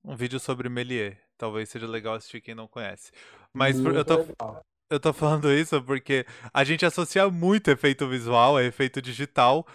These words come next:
Speaker 1: E o efeito digital, assim, realmente foi revolucionado com Star Wars, pelo que vocês estavam falando. Até então, mesmo que já tivesse, <clears throat> tinha milhões de outros jeitos que as pessoas estavam fazendo, ele era só mais um.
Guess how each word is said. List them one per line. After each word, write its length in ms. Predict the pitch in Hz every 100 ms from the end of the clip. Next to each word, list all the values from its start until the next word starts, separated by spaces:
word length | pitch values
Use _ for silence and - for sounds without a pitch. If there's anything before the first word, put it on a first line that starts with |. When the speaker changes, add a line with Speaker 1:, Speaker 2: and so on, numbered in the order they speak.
| - _ 185
Speaker 1:
E 240 | 180 170 _ _ _ _ _ -
o 80 | 208
efeito 300 | 202 214 226
digital, 440 | 185 190 175 165
assim, 240 | 165 - 156
realmente 600 | 156 175 156 165 - 180
foi 160 | - 160
revolucionado 840 | 160 165 160 170 147 143 151 165
com 220 | - 165
Star 240 | 147 170 180
Wars, 340 | 165 135 123
pelo 200 | - 120 117
que 60 |
vocês 260 | 131 - 123
estavam 260 | 127 123
falando. 560 | 120 131 123 107 104 104 _ _ _ _
Até 300 | 120 - 135
então, 640 | 139 - 131 131 139 170 185 _ _ _ _ _ _ 151
mesmo 340 | 160 220 226
que 120 | 202
já 180 | 165 165
tivesse, 680 | - 151 139 143 160 214 208 - 190 170
<clears throat> 280 | - _
tinha 220 | - 190 180 160 139
milhões 380 | 165 160 160 208
de 60 | 202
outros 240 | 196 165
jeitos 300 | 147 156 -
que 100 | -
as 80 | 165
pessoas 260 | 160 151 156
estavam 240 | 156 156
fazendo, 500 | - 175 139 151 160
ele 140 | 156
era 140 | 156 156
só 180 | - 156
mais 240 | 175 180 127
um. 180 | 110